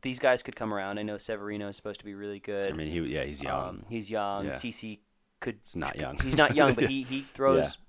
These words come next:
Speaker 1: gas when he needs
Speaker 2: Yeah.
Speaker 1: to. Um, but the lineup is just murderer's row.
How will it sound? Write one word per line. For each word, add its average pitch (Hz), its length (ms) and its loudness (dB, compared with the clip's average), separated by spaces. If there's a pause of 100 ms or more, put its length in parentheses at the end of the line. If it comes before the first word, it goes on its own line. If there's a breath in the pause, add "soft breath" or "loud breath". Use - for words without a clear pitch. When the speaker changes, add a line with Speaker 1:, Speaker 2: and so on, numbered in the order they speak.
(260)
Speaker 1:
gas 117 320 0
when 113 100 -2
he 110 60 -2
needs 78 340 2
Speaker 2:
Yeah. 98 160 -4 (560 soft breath)
Speaker 1:
to. 110 60 -4
Um, 104 480 -2 (560)
but 127 140 -2
the 113 80 2
lineup 123 420 0
is - 100 -12
just - 380 -10
murderer's 107 560 0
row. 135 420 4